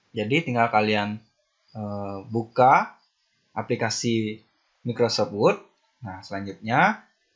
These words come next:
kalian tekan New. Jadi, New. Kemudian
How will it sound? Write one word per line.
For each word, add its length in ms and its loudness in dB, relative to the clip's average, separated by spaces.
kalian 560 0
tekan 640 0
New. 320 -2
Jadi, 320 -8
New. 400 -6
Kemudian 880 2